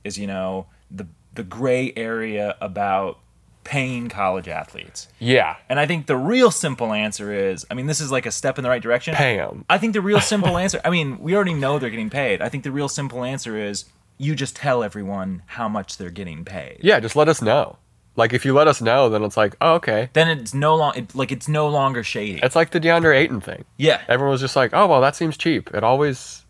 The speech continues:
Speaker 2: or there's a great interview with Charles Barkley talking about when Auburn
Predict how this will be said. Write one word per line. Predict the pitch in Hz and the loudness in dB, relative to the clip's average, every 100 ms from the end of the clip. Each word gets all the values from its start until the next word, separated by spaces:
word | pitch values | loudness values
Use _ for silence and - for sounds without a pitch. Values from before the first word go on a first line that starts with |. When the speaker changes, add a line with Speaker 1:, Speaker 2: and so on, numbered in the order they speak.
| _ _ _ _ - | _ _ _ _ 2
Speaker 2:
or | 143 | 6
there's | 165 | 6
a | 165 | 6
great | 160 170 | 4 6
interview | 165 156 | 4 2
with | 127 | 2
Charles | - 131 113 | 4 6 6
Barkley | 135 127 113 | 4 4 0
talking | 98 104 - 107 | 2 2 2 0
about | 101 101 95 - - - | 4 4 4 -4 -18 -4
when | 101 | -2
Auburn | 92 92 98 107 104 | 2 2 4 2 2